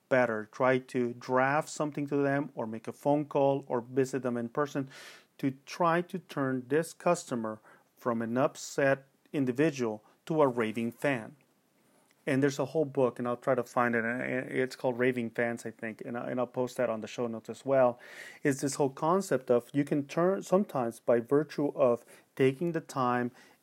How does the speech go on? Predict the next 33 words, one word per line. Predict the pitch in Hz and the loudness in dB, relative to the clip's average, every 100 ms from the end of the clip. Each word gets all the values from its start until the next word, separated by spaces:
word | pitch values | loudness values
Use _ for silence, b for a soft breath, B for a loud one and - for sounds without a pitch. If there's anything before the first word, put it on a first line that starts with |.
| _ | _
and | 107 - | -14 -2
processing | 131 135 135 139 139 131 - | 4 4 2 -4 -4 -4 -4
and | 123 | -2
listening | 131 131 131 123 120 - _ _ _ _ _ _ _ | -2 0 -2 -2 -2 -10 _ _ _ _ _ _ _
and, | - 131 135 | -8 -6 -2
and | 143 | -2
addressing | 117 117 151 165 175 | -2 2 0 2 -4
people | 143 127 120 110 B B _ _ 196 - | -4 -2 -2 -4 B B _ _ -18 -6
correctly, | 139 147 185 151 120 - b _ | 0 4 4 2 -4 -4 b _
you | 175 | -4
could | 185 196 | -2 -2
turn | 175 165 | -2 -4
somebody | - 160 151 139 | -4 0 2 0
who | 135 139 139 | -2 -2 -2
is | 196 131 123 123 120 120 113 - | 0 0 2 2 0 -2 -4 -4
not | 127 139 165 | 0 0 0
your | 180 | -4
fan | - 123 117 120 - | -2 -4 -4 -6 -10
into | - 143 147 | -6 -4 -4
somebody | - 160 165 160 165 - | -4 0 0 0 -4 -8
who | - 123 120 120 b b b _ | -4 -2 -2 -4 b b b _
will | 139 131 | -2 -2
be | 127 135 | 0 -2
the | 127 | -2
greatest | 127 143 139 139 143 | 0 2 2 0 -2
asset | 127 - 127 | -4 -4 -6
to | 123 | -6
your | 117 120 | -2 -2
organization, | 117 120 117 - 175 180 120 110 | -2 -4 -6 -4 -4 -4 -8 -8
which | 113 | -10
is, | 120 | -8
means | 113 117 117 - - | -6 -4 -6 -6 -4
referrals | 123 - 147 120 - - | -4 2 2 2 -4 -20